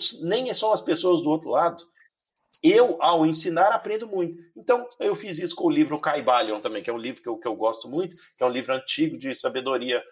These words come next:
muito antiga. Eu falei, "Cara, eu quero aprender essas coisas aqui, desse livro." Porque é, é sabedoria universal, leis universais. Deixa eu, deixa eu ir mais a fundo. Então, ao me preparar pra ensinar, e depois, efetivamente, ensinando,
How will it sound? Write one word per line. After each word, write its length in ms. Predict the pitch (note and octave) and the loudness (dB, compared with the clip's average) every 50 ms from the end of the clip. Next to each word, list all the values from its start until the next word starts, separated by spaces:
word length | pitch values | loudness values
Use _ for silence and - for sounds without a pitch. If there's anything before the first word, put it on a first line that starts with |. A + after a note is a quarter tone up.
| _ _ _ | _ _ _
muito 200 | - B2+ C3+ - D#3+ | -10 -8 -4 -2 -2
antiga. 340 | D3+ D3+ - E3+ F3 E3+ | -2 0 0 0 0 0
Eu 40 | F#3 | 0
falei, 140 | F#3 F3+ D#3+ | -2 -4 -4
"Cara, 160 | - D#3+ D#3 | -2 -2 -2
eu 100 | D#3 D#3 | -2 -2
quero 220 | - - F#3+ A3 A#3 | -2 0 2 2 2
aprender 480 | - - - G3 G3 D#3+ A#2 A2 D3+ | 0 -2 -4 -4 -4 -4 -2 0 0
essas 240 | F3 - - - - | 2 0 0 -2 -8
coisas 280 | - - C3 C3+ - A#2 G#2+ | -8 -8 -8 -8 -8 -8 -10
aqui, 200 | - - - - - _ _ _ _ - | -10 -10 -12 -12 -14 _ _ _ _ -4
desse 220 | A2 A2+ - - | -2 -2 0 -2
livro." 220 | A2 G2 F#2 - - | -4 -4 -6 -10 -10
Porque 260 | - E3 D#3+ D#3 - F3 | -10 -10 -8 -4 -2 0
é, 280 | D#3+ D#3+ D3+ C3 - - - - - - | 2 2 2 0 -2 -6 -18 -16 -6 0
é 300 | - B2+ B2+ B2 A2+ F#2 | 2 2 4 4 2 0
sabedoria 800 | - - - - - - C3+ B2+ D#3+ E3+ E3 E3 D#3+ D#3 F#3 | -2 -4 -6 -2 0 2 2 4 4 4 4 4 4 4 2
universal, 720 | F3 F3+ F3 D#3 D#3 C3 - - - F#3+ F#3+ G3 G3 G3 F#3 | 2 2 2 0 0 0 0 0 2 4 4 4 4 2 2
leis 320 | D#3+ D3+ D#3 F3+ F3+ D#3+ | 2 2 2 2 2 0
universais. 320 | D#3 D#3+ D#3 D#3 D3 - _ _ _ | -2 -6 -6 -8 -10 -10 _ _ _
Deixa 240 | G3 G3+ - - A#3 | -12 -8 -8 -6 -6
eu, 140 | G#3+ F#3 | -6 -8
deixa 260 | D#3+ D#3 A3+ - - A#3+ | -8 -10 -10 -8 -8 -8
eu 40 | |
ir 80 | A3 G3 | -6 -4
mais 220 | G3 F#3+ F3+ E3 | -2 -2 0 0
a 100 | F#3 D#3+ | 0 -2
fundo. 340 | - - - B2 A2 F#2+ - _ _ _ _ _ | -2 -4 -10 -12 -12 -12 -14 _ _ _ _ _
Então, 320 | - - - G3 F3+ - - | -6 -2 0 0 0 0 0
ao 260 | - E3+ G#3 A3+ A3+ | 2 4 4 4 2
me 160 | F#3+ F#3+ G#3+ - | -2 -6 -8 -4
preparar 840 | _ - F#3 G3+ G#3+ - - F3+ D#3+ C#3+ C#3 D3 E3 F3 - - | _ 2 2 2 2 0 2 2 4 4 4 4 2 2 0 -4
pra 140 | - - D3+ | -4 -2 -2
ensinar, 720 | D3 D3 D3+ - - - - B2+ A2 G#2+ A#2 C#3+ F3 E3+ - _ _ _ | -2 -2 -4 -6 -4 -4 -4 -4 0 2 2 2 2 0 -6 _ _ _
e 80 | - C3 | -10 -6
depois, 680 | B2 B2+ B2 - - B2+ C3 B2 A2 G2+ - - - - | -4 -4 -4 -4 -2 -2 0 2 2 0 0 -2 -4 -4
efetivamente, 760 | A#2 A2+ - B2+ - - A2+ A2 G#2+ G#2 G2 - - - A#2 | -6 -6 -8 -8 -4 0 0 0 0 -2 -6 -8 -10 -10 -8
ensinando, 520 | B2 - - E3+ D3 C3+ C3+ D3 D#3+ D#3 | -6 -4 -2 -2 0 2 2 2 0 -2